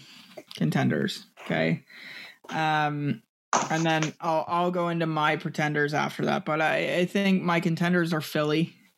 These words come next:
Again, I think, like you said, a top talent player. Well, Embiid is, you know,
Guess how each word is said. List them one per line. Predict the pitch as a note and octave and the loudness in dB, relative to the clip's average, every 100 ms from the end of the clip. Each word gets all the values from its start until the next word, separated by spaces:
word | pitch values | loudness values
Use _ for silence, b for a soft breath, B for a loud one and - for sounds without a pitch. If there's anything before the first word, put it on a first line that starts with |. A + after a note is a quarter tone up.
| - | -2
Again, | E3+ D#3 D3 D3 | 0 2 2 2
I | D3+ | 0
think, | D3 D#3 D3+ - - - - | 0 0 0 -4 -12 -18 -6
like | F#3+ D#3+ E3+ | 0 0 0
you | F3+ | -2
said, | - F3 E3 E3 | -2 0 0 -2
a | D#3+ | -2
top | E3+ D#3+ F#3+ | -2 -2 0
talent | E3+ D#3+ D#3 | 0 0 -2
player. | F3+ E3+ D#3+ D#3 | 0 2 2 2
Well, | D#3 D3 D3 - B B B B B - - | 2 2 0 -4 B B B B B -16 -4
Embiid | D#3 D#3+ F3 F#3 F#3+ F#3+ F#3 | -2 0 2 4 4 2 2
is, | F3 F3 E3+ E3+ - - - | 2 2 0 -4 -10 -10 -6
you | A#3+ E3 | 0 2
know, | D#3 D#3 | 2 0